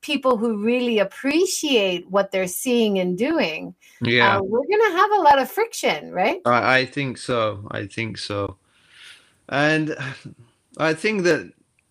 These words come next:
Speaker 2: the, the, the overall strategy of the Japanese government to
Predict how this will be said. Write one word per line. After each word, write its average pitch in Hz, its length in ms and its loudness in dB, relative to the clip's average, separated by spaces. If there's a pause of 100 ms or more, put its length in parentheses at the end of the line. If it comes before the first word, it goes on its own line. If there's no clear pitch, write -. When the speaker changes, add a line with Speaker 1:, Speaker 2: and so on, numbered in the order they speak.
(260)
Speaker 2:
the, 131 540 -4 (640)
the, 139 180 0
the 151 280 4
overall 160 800 4
strategy - 580 -4
of 123 100 -2
the 120 80 -6
Japanese 123 580 -4
government 120 720 -6
to 104 240 -8